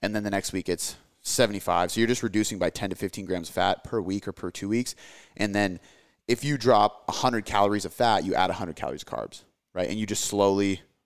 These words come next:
shift carbs and fat while keeping calories the same over the course of however many weeks it takes.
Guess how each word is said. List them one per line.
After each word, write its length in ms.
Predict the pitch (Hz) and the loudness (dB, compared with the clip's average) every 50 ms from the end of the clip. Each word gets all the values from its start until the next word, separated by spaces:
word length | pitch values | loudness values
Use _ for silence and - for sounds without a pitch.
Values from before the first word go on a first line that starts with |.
| _ _ | _ _
shift 360 | - - - - 117 107 - - | -10 -4 0 2 2 2 2 2
carbs 280 | - 101 98 98 - | 2 2 2 2 0
and 80 | 98 90 | -4 -4
fat 360 | - 87 95 101 117 113 - - | 0 2 4 6 4 4 2 0
while 140 | 76 87 92 | 0 0 0
keeping 280 | - - 101 92 98 92 | 0 -4 -8 -8 -6 -4
calories 260 | - 92 87 82 82 | -2 -2 -2 -2 -4
the 80 | 87 | -6
same 380 | 85 - - 87 98 110 127 - - - - - - _ _ - | -8 -6 -6 -4 -4 -4 -6 -8 -12 -20 -20 -20 -20 _ _ 0
over 180 | - 113 107 104 | 2 2 4 4
the 100 | 101 101 | 0 0
course 320 | - - 107 104 104 - | 2 2 2 2 2 2
of 200 | 101 92 92 80 | 2 2 2 2
however 260 | - - 90 90 95 95 | 2 0 0 0 0 -2
many 160 | 90 87 87 | -4 -6 -6
weeks 220 | 85 90 90 - | -6 -6 -8 -8
it 80 | - - | -10 -6
takes. 400 | - 95 101 127 - - - | -2 -2 -2 -2 -4 -8 -16